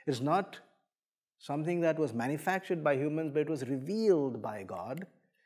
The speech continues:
Number seven, it's beyond logic and reason. Not that you cannot use logic and reason, but it does go beyond them. Eight experiences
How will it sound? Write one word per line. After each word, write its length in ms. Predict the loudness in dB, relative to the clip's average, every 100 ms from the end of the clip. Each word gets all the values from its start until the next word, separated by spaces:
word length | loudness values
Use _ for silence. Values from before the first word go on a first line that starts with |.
| _ -10
Number 160 | -6
seven, 420 | 0 0 2 0 -2
it's 120 | -4
beyond 640 | -2 0 2 2 0 2
logic 380 | 2 2 2 -2
and 180 | -2 -2
reason. 500 | 0 0 -2 -4 -2
Not 220 | -2 0
that 100 | 2
you 140 | 2 0
cannot 420 | -2 -2 -2 -4
use 400 | -2 0 0 0
logic 380 | 0 -2 -4 -6
and 160 | -4
reason, 320 | -4 -4 -6 -8 -14 -2
but 140 | 2
it 180 | 2 4
does 340 | 6 6 6
go 240 | 2 2 4
beyond 480 | 2 -2 -2 -4 -8
them. 200 | -10 -12 -18 _ _ _ _ _ _
Eight 380 | 6 6 4 -4 -12 -10
experiences 1000 | -8 -6 -2 2 2 2 0 -2 -2